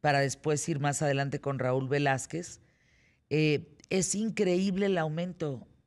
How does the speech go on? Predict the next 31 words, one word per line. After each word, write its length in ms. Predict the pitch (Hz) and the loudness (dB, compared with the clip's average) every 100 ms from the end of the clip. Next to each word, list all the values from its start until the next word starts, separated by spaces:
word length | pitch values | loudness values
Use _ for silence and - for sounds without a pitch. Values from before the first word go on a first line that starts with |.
| _ | _
Arlene, 520 | 135 139 135 127 107 - _ _ _ _ - | -6 -2 -2 -2 -6 -16 _ _ _ _ -4
y 100 | 165 | 0
las 220 | 160 135 | 2 0
condiciones 880 | - 143 123 - 170 175 180 190 - | -2 -2 -2 -4 -2 0 0 -2 -4
que 180 | - 147 | -2 -2
viven, 540 | 165 208 180 110 101 - _ _ _ _ _ - | 0 -2 -4 -6 -10 -20 _ _ _ _ _ -4
porque 280 | 170 151 160 | -2 0 0
no 160 | 165 | 0
tienen 320 | - 165 156 | 0 -2 -2
seguridad 520 | 139 147 143 147 135 131 | -2 -2 0 2 0 0
social, 600 | 135 - 185 180 190 - | -6 -4 2 2 2 0
porque 260 | 160 - | -6 -6
no 160 | 139 143 | -6 -6
tienen 400 | 170 160 160 147 | -4 -4 -2 -2
nada, 400 | 156 202 151 - | -2 -2 -6 -10
o 60 | - | -12
sea, 140 | - | -10
nada, 560 | - 139 147 196 208 - | -6 -2 -2 -2 -4 -8
van, 500 | 113 139 151 175 156 - _ _ _ _ _ _ _ _ - _ - _ _ _ | -4 0 0 -2 -8 -14 _ _ _ _ _ _ _ _ -20 _ -20 _ _ _
digo, 340 | - 151 160 147 | -8 -2 -2 0
tampoco 400 | 143 143 160 135 | 0 -2 -2 0
pagan 260 | 147 143 | 2 2
impuestos, 720 | 120 110 165 170 - 156 143 - | -2 -2 2 2 2 -2 -4 -4
o 120 | - | -6
sea, 180 | 139 - | -4 -2
es, 240 | 151 - - | -2 -2 -2
es 220 | 151 - | -2 -2
una 260 | 196 220 208 | 0 0 0
condición 640 | 165 131 - 170 175 156 | -2 -2 0 0 0 0
muy 160 | 190 | 0
difícil 720 | 214 - 233 233 165 110 85 | 0 -2 -4 -2 -2 -2 -6